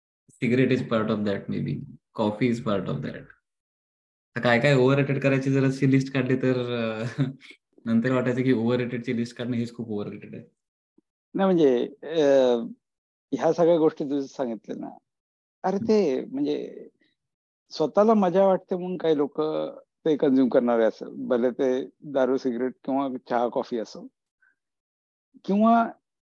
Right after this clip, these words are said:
Speaker 2: इक्वली हे निमित्त होतं एकमेकांना जोडायचं किंवा "चल रे आपण जाऊन चहा पिऊ." ओके? हे अगदी बाळबोध किंवा "चला आज बसू." हे अगदी म्हणजे शौकीन माणसांचं काम आहे. आणि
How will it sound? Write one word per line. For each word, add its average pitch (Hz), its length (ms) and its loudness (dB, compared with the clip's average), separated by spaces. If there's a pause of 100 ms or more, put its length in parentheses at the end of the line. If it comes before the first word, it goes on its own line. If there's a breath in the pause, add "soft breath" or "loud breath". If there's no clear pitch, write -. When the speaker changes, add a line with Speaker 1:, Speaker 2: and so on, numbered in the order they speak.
(460)
Speaker 2:
इक्वली 214 400 4
हे 185 220 2
निमित्त 190 400 0
होतं 196 560 -2 (100)
एकमेकांना 165 500 -4
जोडायचं 117 580 2
किंवा 127 320 -2 (120)
"चल 170 120 2
रे 135 120 4
आपण 123 480 -2
जाऊन 123 180 -4
चहा 113 180 -4
पिऊ." - 200 -10 (480)
ओके? - 200 -14 (440)
हे 139 60 -6
अगदी 120 180 -2
बाळबोध 117 480 0 (100)
किंवा 135 280 0 (140)
"चला 135 260 2
आज 131 200 -2
बसू." 120 360 -4 (600)
हे 147 320 0
अगदी 135 420 0
म्हणजे 127 260 0
शौकीन 131 320 -2
माणसांचं 117 460 -6
काम 107 220 -6
आहे. - 140 -20 (1080)
आणि 147 280 0